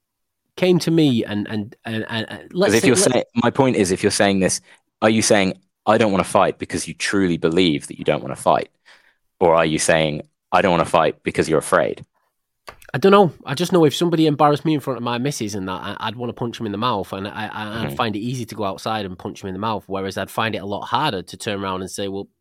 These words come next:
Speaker 1: I'm a pacifist, I don't fight," and, and, and walk away and say to my missus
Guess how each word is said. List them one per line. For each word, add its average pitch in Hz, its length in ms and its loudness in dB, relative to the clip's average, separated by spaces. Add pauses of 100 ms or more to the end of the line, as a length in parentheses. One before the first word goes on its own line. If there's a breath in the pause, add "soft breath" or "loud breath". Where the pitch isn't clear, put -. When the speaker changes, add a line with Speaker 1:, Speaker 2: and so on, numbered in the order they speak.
(140)
Speaker 1:
I'm 101 120 -14
a 95 40 -14
pacifist, - 460 -12
I - 20 -12
don't 107 220 -10
fight," 90 340 -10
and, 92 300 -14 (160)
and, 101 180 -10
and 101 300 -12
walk 107 200 -6
away 113 220 -4
and 104 80 -6
say 107 140 -6
to - 100 -10
my 98 100 -6
missus 101 380 -8